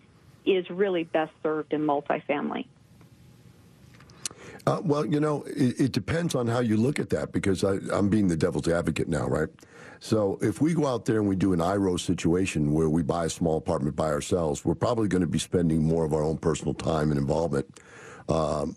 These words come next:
Speaker 2: than we would if we bought a single family or a couple single family houses. So it's a little different there. Now, in the long run, in the long run, when you get to, you have a larger apartment and you've got a full-time staff, uh, then the involvement becomes very little.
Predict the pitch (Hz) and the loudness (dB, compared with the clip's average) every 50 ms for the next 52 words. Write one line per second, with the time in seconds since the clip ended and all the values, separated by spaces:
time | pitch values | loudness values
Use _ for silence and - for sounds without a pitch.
0 | - _ - - 104 90 87 120 120 117 107 104 92 85 95 87 85 82 - 82 | -12 _ -8 -4 0 2 2 2 2 2 2 2 2 2 2 0 0 0 0 -2
1 | 76 - 78 78 76 - - - - 87 80 80 80 80 80 - - - - 98 | 0 0 0 -2 -2 -4 -4 -4 -2 0 0 0 0 -2 -4 -6 -6 -2 0 0
2 | 85 78 78 - - 78 76 80 85 73 65 76 71 - - - - - 80 - | 2 2 0 0 0 0 2 2 2 2 2 0 -2 -2 -4 -4 -2 -4 -4 -4
3 | - 82 78 71 69 67 - 73 71 67 67 - - 90 98 95 85 69 71 69 | -2 -2 -2 -2 -2 -4 -4 -4 -2 -2 -2 -2 0 0 0 0 0 -2 -4 -6
4 | - - - - - - - - - - - 113 110 104 101 95 92 - - 120 | -8 -12 -18 -20 -18 -18 -18 -16 -12 -4 -2 0 2 2 0 0 -2 -4 -6 -8
5 | - - 107 98 - 101 101 95 87 82 78 69 101 110 110 - 85 76 73 69 | -4 -2 -2 0 2 2 2 2 2 2 0 0 0 -2 0 -2 -2 -2 0 0
6 | 82 95 98 90 85 85 - 95 87 82 78 76 78 80 90 104 127 156 170 180 | 2 0 0 0 -2 0 2 2 2 4 2 2 2 2 2 2 2 2 2 2
7 | 143 101 73 57 52 53 62 62 - - _ - _ _ _ _ - - - - | 0 0 0 -4 -6 -10 -12 -14 -16 -20 _ -20 _ _ _ _ -20 -20 -20 -20
8 | - - - - 90 87 82 78 78 82 92 101 113 117 101 87 80 76 76 76 | -20 -8 -2 2 2 4 4 2 2 2 0 2 2 2 2 2 2 2 2 2
9 | 73 76 76 95 90 82 - 80 76 80 76 73 69 67 64 65 85 120 156 151 | 0 0 0 0 0 0 0 0 2 2 2 0 0 0 0 0 0 0 0 0
10 | 156 147 - - - 67 62 - 64 - - - - - - - - - - 90 | 0 -2 -2 -2 -2 -2 -2 -2 -2 -4 -6 -8 -16 -20 -20 -20 -10 -2 0 2
11 | 90 90 90 90 78 - 82 82 98 101 - - - 80 73 - - 71 73 71 | 2 2 2 2 2 0 0 0 0 -2 -4 -2 -2 -2 -2 -2 -2 -2 -2 -2
12 | 69 - - - 90 98 90 76 - - - - - - - _ - - - - | -2 -2 -2 0 0 0 0 0 -2 -4 -6 -8 -10 -18 -20 _ -20 -20 -20 -20
13 | - - - - - 82 78 76 76 78 78 71 82 85 87 82 82 80 80 78 | -20 -20 -6 -2 0 0 2 2 0 0 0 2 2 2 4 2 2 2 0 0
14 | 69 78 73 76 76 76 73 - - 82 80 - 80 76 69 71 76 85 82 78 | 0 -2 -2 0 -2 -2 -4 -4 -4 -6 -4 -2 -2 -2 -2 0 0 0 2 2
15 | 73 71 65 65 71 78 73 67 57 50 - - | 0 -2 -2 0 0 2 0 0 -2 -4 -8 -10